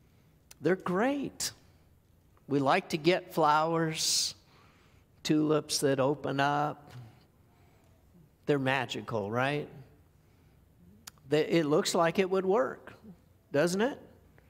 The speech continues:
'Cause after all, they get that little packet in there. You know, it's all about the little packet, 'cause you can take 'em and you can put 'em in water, you cut the ends off, and then that magic little packet, you put it, that in and stir your water all around, and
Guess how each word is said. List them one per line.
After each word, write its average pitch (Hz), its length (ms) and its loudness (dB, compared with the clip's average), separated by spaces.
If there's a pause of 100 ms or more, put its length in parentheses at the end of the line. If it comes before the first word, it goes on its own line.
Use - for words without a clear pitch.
(140)
'Cause 170 160 2
after 214 320 2
all, 262 160 4
they 165 120 2
get 214 200 2
that 190 160 2
little 208 180 2
packet 254 560 -2
in 131 200 -2
there. 107 340 -4 (920)
You 185 100 2
know, 180 280 2
it's 180 180 2
all 233 220 6
about 214 320 2
the 208 80 2
little 214 240 4
packet, 262 720 -2
'cause 165 320 0 (320)
you 196 120 2
can 175 240 0
take 208 320 2
'em 220 220 2
and 151 180 0
you 143 120 0
can 139 180 -2
put 208 240 2
'em 196 140 0
in 185 180 2
water, 180 440 4
you 156 180 0
cut 202 260 0
the 175 100 0
ends 180 380 0
off, 170 320 4
and 170 140 0
then 233 140 2
that 196 220 2
magic 185 440 0
little 185 260 2
packet, 202 640 -4
you 147 40 -4
put 190 280 0
it, 180 160 2
that 170 200 0
in 165 220 -2
and 143 240 -6
stir 180 380 0
your 160 140 0
water 160 380 2
all 156 220 4
around, 151 420 0
and 127 160 -4